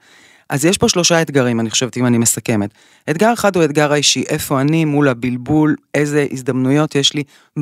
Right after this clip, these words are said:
ואיזושהי בניית מסלול, שאני אבין מה אני צריכה לעשות, אם אני עכשיו סיימתי בלי תעודת בגרות, ואני גרה באום אל פחם,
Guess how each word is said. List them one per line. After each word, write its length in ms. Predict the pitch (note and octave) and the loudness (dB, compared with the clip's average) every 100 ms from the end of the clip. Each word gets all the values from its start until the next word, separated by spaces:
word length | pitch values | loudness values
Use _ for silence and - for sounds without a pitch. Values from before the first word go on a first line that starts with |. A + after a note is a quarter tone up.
| D3 B2+ - | -8 -6 -2
ואיזושהי 440 | C#3+ E3 F#3 F3 | 0 2 0 0
בניית 280 | C3+ C#3+ D#3+ | 0 0 0
מסלול, 320 | D3+ - D3+ | -4 -2 -2
שאני 280 | C3 A#2+ A#2+ | -2 -4 -4
אבין 260 | A#2 F#3+ G3+ - _ _ - | 0 0 0 -6 _ _ 0
מה 120 | E3 | 2
אני 120 | E3 | 2
צריכה 180 | C#3+ C#3+ | -2 -4
לעשות, 320 | C3 D3 F#3 | -2 -2 -2
אם 80 | D3+ | -2
אני 120 | B2 | -2
עכשיו 240 | B2+ D#3+ D3+ | -2 -2 -2
סיימתי 360 | D3 C#3 C#3 | -4 -4 -4
בלי 140 | B2+ D3 | -4 -4
תעודת 300 | C3+ C3+ C3+ | 0 0 0
בגרות, 400 | B2 B2 C#3 B2 | -2 -2 -2 -2
ואני 180 | A2+ | -4
גרה 260 | G#2+ B2+ A#2+ | -2 0 0
באום 640 | A#2 A2 - _ - D3+ | -4 -8 -10 _ -2 0
אל 60 | B2+ | 0
פחם, 420 | - F3 - A#3+ | 0 -2 0 -4